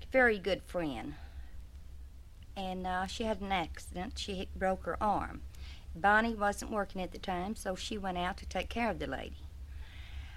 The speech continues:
And, uh, she met Clyde through this lady. Clyde was a friend of the lady. And they started going together.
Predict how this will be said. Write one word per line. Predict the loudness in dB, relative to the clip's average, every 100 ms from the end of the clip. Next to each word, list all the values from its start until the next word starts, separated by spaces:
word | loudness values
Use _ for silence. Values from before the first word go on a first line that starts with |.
| -8 -2
And, | 0 2 2 2
uh, | 2 2 2
she | -2
met | 0 0 0
Clyde | 4 6 8 6 2 -4 -8 -10 -10 -10 -10 -12 -12 -12 -12 -12 -8
through | 2 4 4
this | 2 2
lady. | 6 6 4 -4 -8 -8 -8 -6
Clyde | 2 4 4
was | 2 -2
a |
friend | 0 2 4 2 0
of | -2 0
the | 2
lady. | 2 0 -4 -10 -10 -10 -10 -10 -10 -10 -10 -10 -10 -10 -10 -10 -10 -6 0
And | 2 2 2
they | 2 2
started | 4 4 4 2
going | 2 4 2
together. | 0 -2 -2 -4